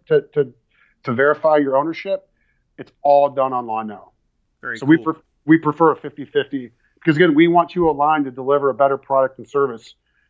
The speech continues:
Speaker 1: because if it does good, you get it on the upside potential.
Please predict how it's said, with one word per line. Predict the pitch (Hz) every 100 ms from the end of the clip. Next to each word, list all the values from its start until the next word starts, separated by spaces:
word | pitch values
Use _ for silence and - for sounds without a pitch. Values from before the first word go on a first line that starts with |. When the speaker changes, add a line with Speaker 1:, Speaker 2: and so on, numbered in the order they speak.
| -
Speaker 1:
because | - 143 120 - _ _ -
if | -
it | 139 110
does | 151 123
good, | 160 170 165 - _
you | - - 135 131
get | 143
it | 139
on | 127
the | 127 127
upside | 123 131 117 107
potential. | 117 123 110 -